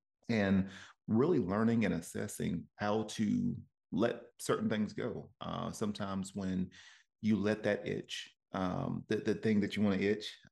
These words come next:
um, sort of pop up and, you know, if, give it a, give five seconds, give it five minutes.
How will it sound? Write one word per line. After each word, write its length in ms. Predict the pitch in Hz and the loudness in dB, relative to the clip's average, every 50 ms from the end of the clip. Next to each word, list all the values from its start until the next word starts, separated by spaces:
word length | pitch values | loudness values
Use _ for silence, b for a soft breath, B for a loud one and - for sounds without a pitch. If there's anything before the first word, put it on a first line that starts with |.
| _ | _
um, 560 | 92 92 92 92 95 95 95 98 95 98 95 95 | -8 -6 -6 -4 -4 -2 -2 0 0 0 0 0
sort 140 | - - 101 | 0 0 0
of 80 | 98 | 0
pop 260 | - 107 98 95 - | 0 0 0 0 2
up 320 | 98 95 104 - - - - _ | 0 0 0 -2 -6 -12 -8 _
and, 440 | 104 104 101 98 92 92 92 92 95 B B B B B B B B _ _ _ - - | 0 0 2 2 2 2 0 0 -2 B B B B B B B B _ _ _ -10 -2
you 180 | 113 117 101 | 0 2 2
know, 360 | 101 98 90 85 85 87 - - _ _ _ _ _ | 2 2 0 0 -2 -4 -8 -14 _ _ _ _ _
if, 120 | 123 - - - - _ _ _ - | -6 -6 -6 -12 -18 _ _ _ 0
give 160 | - - 180 | 2 2 4
it 80 | 185 175 | 4 2
a, 100 | 135 123 - - | 2 0 -2 -4
give 160 | 110 127 139 165 - - - _ _ _ _ | -2 -2 -2 -2 -4 -10 -16 _ _ _ _
five 200 | 113 110 113 117 | 0 0 2 0
seconds, 380 | - - 113 107 104 - - - | 0 -2 -2 -2 -2 -6 -4 0
give 140 | 123 123 - | 0 0 0
it 100 | 123 - | 0 0
five 220 | 120 113 110 - | 0 0 0 0
minutes. 440 | 92 92 104 98 - - - - | 0 -2 -2 -2 -4 -6 -10 -16